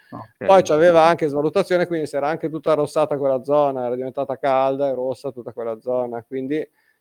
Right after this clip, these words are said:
Speaker 2: c'era interessamento di entrambi i tessuti.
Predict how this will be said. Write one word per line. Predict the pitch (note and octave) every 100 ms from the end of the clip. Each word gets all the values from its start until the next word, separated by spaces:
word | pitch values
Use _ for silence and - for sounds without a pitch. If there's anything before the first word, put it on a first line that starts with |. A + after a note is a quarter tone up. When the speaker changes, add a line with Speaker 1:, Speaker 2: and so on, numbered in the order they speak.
| _
Speaker 2:
c'era | - C#3
interessamento | C3+ C3+ C#3 C#3+ C#3 C3+ D3
di | C3
entrambi | A#2+ A#2+ A#2+ A#2+ A#2+
i |
tessuti. | A#2+ - - A#2+ A#2